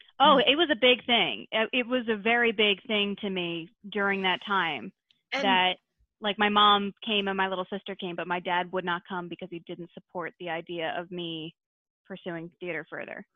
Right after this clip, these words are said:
Speaker 3: Right. And I think that that's sort of the point, like, what she's saying in that interview is, like, following your dreams is important, but don't follow them too far. Like, I think she would never tell you not to do Romeo and Juliet, right? Like, 'cause it was a, it was an extracurricular,
Speaker 2: Mm-hmm.
Speaker 3: um,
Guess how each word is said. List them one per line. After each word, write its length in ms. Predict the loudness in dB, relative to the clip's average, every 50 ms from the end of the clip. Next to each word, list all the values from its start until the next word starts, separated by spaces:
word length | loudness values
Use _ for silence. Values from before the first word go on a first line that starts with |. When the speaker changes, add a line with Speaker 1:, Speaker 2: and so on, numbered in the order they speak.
| _ _ -6
Speaker 3:
Right. 260 | -2 0 2 2 2 0
And 140 | 0 0 0
I 80 | 0
think 340 | 0 0 0 0 0 0 0
that 220 | -4 -6 -4 -4 0
that's 360 | 2 2 2 2 0 -4 -6
sort 160 | -4 -4 -4
of 120 | -4 -6
the 60 | -8 -10
point, 320 | -8 -6 -4 -2 -2 -2
like, 240 | -2 -4 -4 -4 -6 -12
what 260 | -8 -6 -4 -4 -4
she's 380 | -4 -4 -2 -2 -2 -2 -4 -6
saying 460 | -6 -4 -2 -2 0 -2 -2 -4 -4
in 100 | -4 -4
that 220 | -2 -2 -2 -2 -2
interview 560 | -4 -2 -2 -4 -4 -4 -4 -4 -4 -2 -2
is, 240 | -4 -4 -6 -6 -8
like, 220 | -10 -10 -10 -10 -8
following 340 | -4 -4 -2 -2 -2 -2
your 120 | -2 -2 -4
dreams 300 | -4 -4 -4 -4 -4 -6
is 120 | -6 -6
important, 640 | -6 -6 -6 -8 -8 -8 -6 -4 -4 -6 -6 -6 -8
but 180 | -10 -10 -8 -6
don't 220 | -6 -6 -6 -6
follow 240 | -6 -6 -6 -6 -6
them 200 | -8 -8 -10 -10
too 280 | -10 -8 -8 -8 -8
far. 560 | -10 -10 -8 -8 -6 -4 -4 -2 -2 -2 -2 -4 -8 -18 -20 -18 -8 -4
Like, 280 | 0 0 0 0 -4 -6 -4 -2
I 100 | -2 0
think 320 | 0 0 0 0 0 0
she 220 | -2 -4 -4 -2 -2
would 240 | 0 -2 -2 -2 -2
never 480 | -2 0 0 2 2 0 0 0 -2
tell 240 | -4 -4 -2 -2 0
you 160 | 0 -2 -4
not 200 | -6 -8 -10 -10 -10
to 100 | -8 -6
do 120 | -6 -6
Romeo 340 | -6 -8 -8 -8 -8 -10 -10
and 80 | -10 -10
Juliet, 420 | -10 -10 -10 -10 -8 -8 -8 -6
right? 140 | -4 -2 -2
Like, 140 | -2 -2 -2
'cause 160 | -2 -2 -2
it 80 | -2 -2
was 140 | -2 0
a, 240 | 2 2 2 2 2 0
it 40 | -2 -2
was 160 | -2 -2 -4
an 60 | -4
extracurricular, 880 | -4 -4 -4 -6 -6 -6 -4 -6 -6 -6 -4 -4 -2 -2 -2 -4 -6 -8 -12 -20 -20 -20 -20 -20 -8 -2
Speaker 2:
Mm-hmm. 20 | 0
Speaker 3:
um, 400 | 0 0 0 0 -4 -6 -10